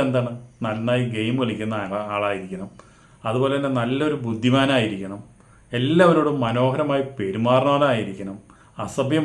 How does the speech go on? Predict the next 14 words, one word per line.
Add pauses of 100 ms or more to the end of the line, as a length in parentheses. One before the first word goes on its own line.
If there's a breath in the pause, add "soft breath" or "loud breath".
പറയാതിരിക്കണം. (760 soft breath)
പൊട്ട (120)
വർത്താനങ്ങൾ (160)
സംസാരിക്കരുത്. (480 loud breath)
അങ്ങനെ (140)
നല്ലൊരു (520 loud breath)
സമൂഹത്തിന് (100)
വേണ്ടപ്പെട്ട (200)
നല്ലൊരു (140)
വ്യക്തിയെ (100)
വാർത്തെടുത്ത് (120)
സമൂഹത്തിന്
കൊടുക്കണം (160)
എന്നുള്ളതാണ്